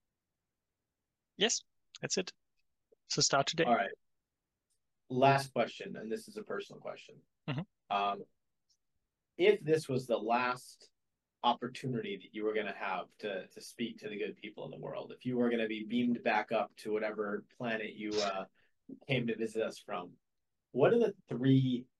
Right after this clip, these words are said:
Speaker 2: life lessons? Doesn't have to be anything to do with poker at all, but what are the three, can be a quote, can be a, you know, lesson, like, what are the three things you would wanna tell people that,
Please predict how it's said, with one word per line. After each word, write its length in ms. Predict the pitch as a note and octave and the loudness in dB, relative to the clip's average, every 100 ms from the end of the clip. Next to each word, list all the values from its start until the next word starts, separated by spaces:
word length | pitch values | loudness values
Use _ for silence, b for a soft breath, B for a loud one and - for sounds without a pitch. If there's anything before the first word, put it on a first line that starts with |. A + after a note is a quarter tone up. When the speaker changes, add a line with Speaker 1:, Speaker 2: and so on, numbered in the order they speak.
| _ _ _ _ _ | _ _ _ _ _
Speaker 2:
life 480 | A#2+ A#2 C3+ C#3+ C3+ | -4 4 4 4 0
lessons? 500 | A2+ A2 - G#2 G2 | -2 -2 -2 -10 -2
Doesn't 240 | D3 D3 E3 | 0 0 -2
have 100 | D3 | -2
to 60 | |
be 100 | A2+ | -2
anything 240 | A#2+ C3+ C3+ | 0 0 0
to 80 | |
do 80 | B2 | 2
with 140 | A#2 - | 0 0
poker 260 | G#2+ - | -4 -4
at 60 | G2+ | -4
all, 120 | F#2 | -4
but 140 | F#2 A#2 | -4 0
what 140 | C#3+ | 0
are 60 | F#3 | 2
the 160 | - - | -2 -4
three, 480 | B2 C3+ C3 A#2+ A#2 _ _ _ _ - | -2 2 4 4 0 _ _ _ _ -6
can 80 | |
be 100 | A#2 | -4
a 60 | G#2 | -4
quote, 520 | - - D3 C3+ B2+ - - | -6 4 6 6 4 0 -8
can 120 | A2+ | -6
be 180 | A2 G#2 | -4 -4
a, 40 | |
you 160 | - G#2 | -4 -8
know, 60 | |
lesson, 320 | G#2 A#2 A#2 G#2 | -2 -2 -2 -8
like, 120 | G#2+ | -2
what 120 | C#3+ | 2
are 100 | F#3+ | 2
the 60 | F#3+ | 0
three 260 | - D3+ C#3 | -2 -4 -4
things 300 | B2+ G#2+ G#2 | -4 -6 -8
you 160 | A2 A2+ | -4 -2
would 100 | G#2+ | -2
wanna 220 | G#2 G2+ | -6 -8
tell 300 | - G#2 G2+ | -8 -6 -6
people 420 | - - - - _ _ _ _ _ _ _ - | -8 -14 -14 -16 _ _ _ _ _ _ _ -4
that, 220 | G2+ | -4